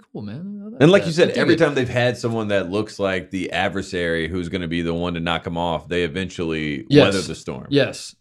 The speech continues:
Speaker 1: And this was a huge misstep. It, it has me concerned. It has me, as we know, college basketball is run by shoe companies. So now I'm
Speaker 2: Mm-hmm.
Speaker 1: doing galaxy brain stuff here saying, like, "How is this going, how do the World Cup <laughs> jerseys for U S A impact college basketball?"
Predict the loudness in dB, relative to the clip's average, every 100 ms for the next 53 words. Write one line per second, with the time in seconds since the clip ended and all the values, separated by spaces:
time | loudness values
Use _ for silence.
0 | _ -2 0 0 -4 -2 -2 0 -2 -2
1 | -4 -4 -4 -4 -2 -2 -2 -6 -6 -6
2 | -4 -2 0 -2 -2 -4 -4 -2 0 0
3 | -2 -4 -2 0 0 -2 0 -2 -2 0
4 | 2 0 0 0 0 -2 -2 -4 -4 -4
5 | -4 -4 -6 -8 -6 -6 -6 -6 -6 -4
6 | -2 -2 -2 -2 0 0 0 2 2 2
7 | 0 -2 -4 -6 -4 -4 -2 -4 -4 -6
8 | -4 -4 -4 -6 -6 -2 0 0 -4 -8
9 | -6 -4 -2 -4 -8 0 4 4 4 2
10 | 2 2 0 0 0 2 2 0 -2 -2
11 | -6 -4 -4 -2 0 2 2 2 2 2
12 | 0 -8 _ _ _ _ -8 -2 -2 0
13 | 0 0 -2 -4 -4 -6 -6 -6 -8